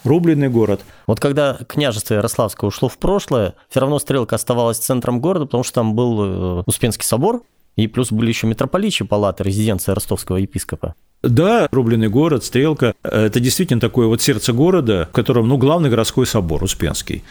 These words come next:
Speaker 1: Он перестраивался, причем там, э, есть такая сложная история, был ли собор шестнадцатого века.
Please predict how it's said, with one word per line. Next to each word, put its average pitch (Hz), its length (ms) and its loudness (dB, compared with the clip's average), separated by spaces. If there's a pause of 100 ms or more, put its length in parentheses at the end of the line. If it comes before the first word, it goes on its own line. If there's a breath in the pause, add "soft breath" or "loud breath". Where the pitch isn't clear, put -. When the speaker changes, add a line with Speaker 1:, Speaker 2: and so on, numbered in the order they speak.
(380 loud breath)
Speaker 1:
Он 147 380 2
перестраивался, 131 1160 2 (220)
причем 117 240 0
там, 107 260 0 (280 loud breath)
э, 101 540 0
есть 117 260 2
такая 113 200 0
сложная 113 380 2
история, 135 460 2
был 120 280 2
ли 120 60 4
собор 120 300 0
шестнадцатого 127 640 0
века. 85 440 -2